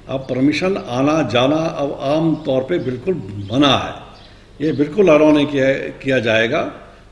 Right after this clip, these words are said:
और ये सुनिश्चित किया करेंगे कि एक आदमी का जो place of origin है, उसका वो proof लगाए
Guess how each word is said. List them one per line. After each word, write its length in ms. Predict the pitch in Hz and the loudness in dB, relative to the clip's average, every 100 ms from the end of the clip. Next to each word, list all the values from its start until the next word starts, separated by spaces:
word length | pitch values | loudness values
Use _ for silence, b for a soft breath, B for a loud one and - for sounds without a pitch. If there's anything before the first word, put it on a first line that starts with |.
| - | -8
और 200 | 117 107 | -4 -2
ये 160 | 131 | 0
सुनिश्चित 520 | 175 151 147 151 196 - | 0 2 2 2 0 0
किया 140 | 160 | -2
करेंगे 440 | 127 127 123 135 160 | 0 0 2 2 -2
कि 300 | 185 185 - | -4 -6 -2
एक 240 | 160 170 | -2 0
आदमी 320 | 139 127 151 | -2 0 0
का 60 | 151 | -2
जो 240 | 135 143 127 | -2 -4 -2
place 240 | 160 175 | 0 0
of 120 | 165 | -2
origin 420 | 135 127 135 147 117 | 0 0 0 0 0
है, 400 | 87 - B B B - | 0 0 B B B -10
उसका 220 | 135 - | -6 0
वो 100 | 156 | 2
proof 320 | 156 175 180 196 | 2 0 0 0
लगाए 340 | 196 98 - | 0 0 -4